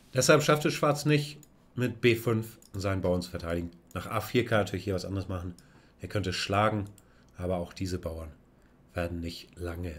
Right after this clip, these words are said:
auf dem Brett bleiben. Jetzt kann Weiß zurückschlagen, den Bauern wegnehmen. Ist zwar wieder der Damenausflug, aber dadurch, dass der Schwarze sich jetzt hier geschwächt hat mit B fünf,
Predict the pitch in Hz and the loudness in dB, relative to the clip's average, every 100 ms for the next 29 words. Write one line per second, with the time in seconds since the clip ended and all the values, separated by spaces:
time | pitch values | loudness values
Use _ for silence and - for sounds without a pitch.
0 | - - 90 87 80 - 76 76 - _ | -14 -10 -8 -8 -12 -12 -12 -12 -20 _
1 | _ - _ - 90 - - 82 80 82 | _ -20 _ -8 -6 -6 -8 -8 -8 -10
2 | - - 78 - - 76 73 - 80 80 | -14 -14 -14 -12 -14 -14 -16 -14 -12 -10
3 | 78 87 87 101 92 87 - - - _ | -10 -6 -6 -2 -4 -4 -12 -20 -20 _
4 | _ - - - - - _ _ _ - | _ -20 -20 -20 -20 -20 _ _ _ -12
5 | - 98 95 98 98 104 107 113 113 107 | -6 -2 0 0 0 -2 2 2 2 -2
6 | 104 - 104 95 92 90 92 - 90 - | -4 -4 -4 -2 -4 -2 -4 -6 -10 -6
7 | 87 - - _ - - 120 127 101 90 | -8 -8 -20 _ -14 -10 -8 -8 -6 -6
8 | 95 - - 92 87 - - 87 - 87 | -8 -8 -6 -6 -6 -12 -10 -12 -12 -14
9 | - 82 - 76 | -12 -14 -14 -18